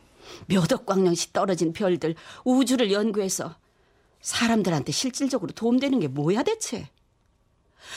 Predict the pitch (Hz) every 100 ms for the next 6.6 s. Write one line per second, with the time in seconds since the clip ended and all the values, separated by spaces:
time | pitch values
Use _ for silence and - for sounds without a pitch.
0 | - 254 277 294 - 269 233 208 - 262
1 | - 311 262 254 262 330 294 277 254 226
2 | 269 285 240 247 285 254 220 208 196 190
3 | 165 165 _ _ _ _ _ - - 392
4 | 370 466 370 247 294 320 427 403 - 427
5 | 392 294 277 262 294 285 240 208 - 165
6 | 254 247 185 185 202 131